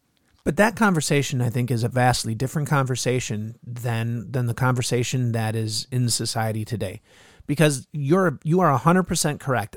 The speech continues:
I, I need to be, be thinking of my brother and sister. I need to be thinking of my neighbor. That only comes through understanding that,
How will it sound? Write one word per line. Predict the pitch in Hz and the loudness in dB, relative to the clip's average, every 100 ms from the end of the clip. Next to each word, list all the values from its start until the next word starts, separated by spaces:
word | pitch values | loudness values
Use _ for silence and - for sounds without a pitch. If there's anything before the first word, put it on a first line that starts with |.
| - | -2
I, | 139 156 160 - | 0 2 0 -2
I | 131 147 180 185 180 _ | 0 4 4 2 -2 _
need | 139 143 156 147 - | -4 0 0 -2 -8
to | - 151 | -4 -4
be, | 143 131 127 127 - _ _ _ | -2 -2 -2 -4 -8 _ _ _
be | 127 | -8
thinking | 123 - 165 156 156 143 - | -6 -4 -4 -2 -4 -4 -2
of | 139 143 131 127 - _ _ _ _ - | 0 0 -2 -8 -12 _ _ _ _ -4
my | 135 127 123 120 | 0 4 4 2
brother | 113 120 117 113 | 0 0 0 -2
and | 113 | -2
sister. | - 110 - 90 - | -4 -4 -6 -8 -8
I | 120 | -2
need | 131 135 | 0 0
to | |
be | 131 | 0
thinking | 123 135 127 120 | -2 -4 -4 -6
of | - 135 123 | -2 -2 0
my | 120 110 | -2 -2
neighbor. | 110 101 92 78 _ _ _ _ _ - | -2 -4 -6 -12 _ _ _ _ _ -10
That | 113 139 214 | 0 4 4
only | 247 220 | 2 0
comes | - 190 175 127 127 - - _ _ - | 4 6 6 2 -2 -4 -8 _ _ -20
through | - 156 156 147 | -2 2 4 6
understanding | 147 147 135 151 143 139 135 | 4 2 0 2 2 2 2
that, | 123 | 0